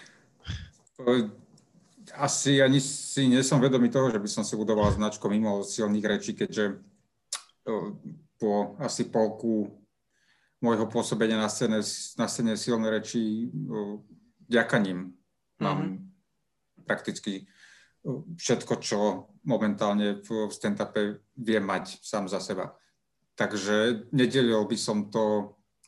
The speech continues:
Speaker 1: nedelil by som to, že buď ja, alebo, alebo silné reči. Áno, je pravda, že momentálne mám nejakú platformu, ktorá je len pre mňa a len pre ľudí, ktorí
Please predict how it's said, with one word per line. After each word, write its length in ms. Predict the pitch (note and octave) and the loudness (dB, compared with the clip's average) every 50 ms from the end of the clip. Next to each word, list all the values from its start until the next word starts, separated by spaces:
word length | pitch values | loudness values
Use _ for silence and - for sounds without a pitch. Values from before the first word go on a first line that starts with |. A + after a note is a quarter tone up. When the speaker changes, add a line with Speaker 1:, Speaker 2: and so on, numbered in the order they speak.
| _ _ | _ _
Speaker 1:
nedelil 260 | - A#2+ G#2 B2 A#2+ G#2+ | -2 0 2 2 2 2
by 100 | G#2 G#2 | 2 -2
som 160 | - A#2 G#2+ | -2 -2 -4
to, 80 | G2+ G#2+ | -4 -4
že 140 | F#2+ G#2 G2 | -4 -4 -4
buď 200 | - A2+ G#2 F#2 G#2+ | -2 -2 -2 0 0
ja, 180 | G#2+ G#2+ G#2+ A2 G#2 | 0 2 2 0 0
alebo, 760 | - G#2 G2+ G2+ G2+ G2 - G#2 G2+ G2+ G2+ G2+ G2+ G2+ - _ _ _ _ - | 0 0 0 0 0 -2 -2 -4 -2 -2 -2 -2 -4 -6 -8 _ _ _ _ -12
alebo 340 | - - G2+ G2 G2 F#2 G#2 | -6 -2 -2 -2 -2 -2 -4
silné 320 | F#2+ - - G#2 G2+ G2 F#2+ | -6 -4 -2 -2 -2 -2 -2
reči. 240 | G2 F2+ F2 - | -4 -4 -4 -4
Áno, 220 | A#2 A#2+ A2+ G#2 G#2 | 0 0 2 2 2
je 140 | G#2+ A2+ A2 | 0 0 0
pravda, 340 | A2+ A#2 A2 A2 G#2 A2+ | 0 0 0 0 0 -2
že 100 | G2+ F#2+ | -6 -6
momentálne 480 | F#2+ G2+ G2+ G#2 G#2 G#2 G#2 G2+ G2+ G2+ | -6 -4 -4 -4 -4 -4 -4 -4 -4 -4
mám 260 | G2+ G2+ G2 G2 G2+ - _ _ _ _ _ _ _ _ _ _ _ _ _ _ - | -4 -6 -8 -10 -12 -14 _ _ _ _ _ _ _ _ _ _ _ _ _ _ -8
nejakú 320 | - - G#2+ G2+ G2+ - F2 | -4 -2 -2 -2 -2 -4 -4
platformu, 540 | - G2+ G2+ G2+ - - A2 G#2 G2+ G2+ | -2 -2 -2 -2 -2 -4 -2 -2 -2 -4
ktorá 520 | - - - G#2+ G#2 G#2 G#2 G2+ G2 G2 - - - - - - _ _ _ _ | -6 -2 -2 0 2 2 2 0 -2 -4 -10 -20 -20 -20 -20 -20 _ _ _ _
je 460 | _ A#2+ A2 G#2+ G#2 G#2 G#2 G#2 G#2 - | _ -6 -4 -2 0 0 0 0 -2 -4
len 300 | - B2+ A#2+ A#2+ C3 B2+ | -2 2 2 4 4 4
pre 160 | - C3 B2 | 2 2 4
mňa 240 | A#2+ A#2+ B2 A#2+ A#2+ B2 | 4 4 4 4 4 2
a 100 | A#2 A2+ G#2+ | 2 0 0
len 320 | G#2 A2 A2 G#2+ A2 G#2+ - - | 0 0 0 0 -2 -4 -6 -8
pre 160 | - - G#2+ G#2 | -4 -2 0 0
ľudí, 240 | G#2 G#2 G#2 G#2 | 0 -2 -4 -8
ktorí 400 | G2+ - - A2+ A2 G#2+ G2 - | -10 -8 -8 -6 -6 -6 -8 -10